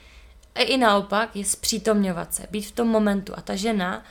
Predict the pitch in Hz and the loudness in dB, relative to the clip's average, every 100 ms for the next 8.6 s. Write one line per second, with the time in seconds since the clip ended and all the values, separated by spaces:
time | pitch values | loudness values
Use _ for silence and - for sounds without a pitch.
0 | - - - 214 214 220 220 220 226 226 | -20 -20 -10 -8 -6 -6 -8 -4 -4 -2
1 | 226 226 220 220 202 - 214 208 233 226 | 0 2 2 -2 -4 -4 -2 0 2 6
2 | 196 185 - 196 - 190 - - 247 254 | 6 4 0 -6 -6 -8 6 8 8 6
3 | 214 175 156 - 277 - 226 208 220 214 | 4 2 -2 -6 -6 -8 -6 -4 -2 0
4 | 208 208 202 190 202 190 196 - 202 214 | 2 2 0 0 -2 -2 -2 2 4 2
5 | 214 - - - 240 233 - 226 226 220 | -2 -14 -8 2 4 4 6 6 8 6
6 | 214 214 190 170 269 349 - 196 220 208 | 4 0 2 2 2 -2 -8 -4 -2 -2
7 | 208 208 208 185 180 185 - - - - | 0 -2 0 0 0 -2 -8 -16 -18 -18
8 | - - 180 170 202 | -20 -4 2 4 4